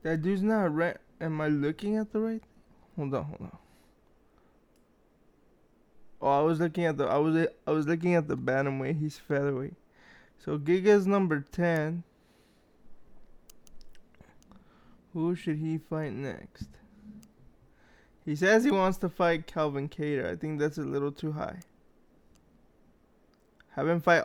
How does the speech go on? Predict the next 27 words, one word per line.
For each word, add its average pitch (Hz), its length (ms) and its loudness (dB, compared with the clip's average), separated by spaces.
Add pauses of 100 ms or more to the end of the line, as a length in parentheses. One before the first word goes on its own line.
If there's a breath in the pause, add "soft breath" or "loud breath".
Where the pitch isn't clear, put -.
Arnold 156 380 6
Allen. 131 420 2 (1000 soft breath)
If - 60 -20
he 143 80 -6
gets 151 260 -2
past 170 380 0
Arnold 156 380 0
Allen, 185 480 0 (1800 soft breath)
y-, 110 260 -14
he - 220 -10
can 156 140 -6
fight 143 220 -2
Calvin 143 320 -6
Kattar. 139 360 -10 (1120 soft breath)
'Cause 147 180 -6
Josh 165 320 4
Emmett 160 380 2
should 147 240 -10
fight 151 220 -6
Calvin 151 320 -6
Kattar 147 300 -8
because 147 300 -8
Danny 151 500 -2
Ye 170 200 2
is 170 140 0
gonna 160 260 -2
fight 160 480 -2